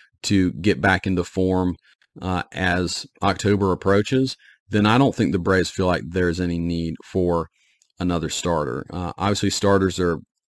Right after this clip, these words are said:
a little more expensive on the open market. Uh, you've had a few starters already go in Giolito and Montgomery, so you have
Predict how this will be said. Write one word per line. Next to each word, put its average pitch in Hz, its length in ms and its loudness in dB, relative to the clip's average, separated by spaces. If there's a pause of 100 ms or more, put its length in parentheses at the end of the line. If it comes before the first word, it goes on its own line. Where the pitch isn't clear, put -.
(140)
a 90 80 -6
little 92 200 0
more 92 360 2 (180)
expensive 101 720 0 (120)
on 95 200 0
the 92 120 2
open 90 220 -2
market. 95 460 2 (480)
Uh, 90 240 -2
you've 87 220 -2
had 101 220 4
a 90 80 2
few 107 200 2
starters 101 460 4
already 90 440 2
go 90 380 2
in 85 120 -2
Giolito 90 640 0
and 82 100 -4
Montgomery, 101 760 0
so 90 220 -4
you 85 180 -2
have 90 220 0